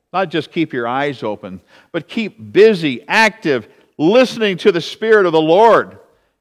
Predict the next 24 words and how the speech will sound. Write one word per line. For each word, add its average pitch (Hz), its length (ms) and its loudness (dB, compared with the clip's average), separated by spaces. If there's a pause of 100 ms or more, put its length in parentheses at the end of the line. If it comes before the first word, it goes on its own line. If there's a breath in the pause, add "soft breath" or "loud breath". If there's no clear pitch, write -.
(200)
and 151 120 -10
be 240 160 -2
involved 202 480 4
in 180 100 -2
His 160 160 -4
service, 233 500 2
His 170 140 -6
presence, 214 560 -2
and 175 120 -2
His - 120 -8
power, 208 640 2 (560 soft breath)
but 185 180 4
fully 254 420 2
engaged 208 520 2
through 208 120 -4
the 170 80 -2
power 226 440 4
of 190 60 -2
the 190 80 0
Spirit, 214 460 0
not 208 220 0
just 208 260 -2
going 214 280 -4
through 220 260 -2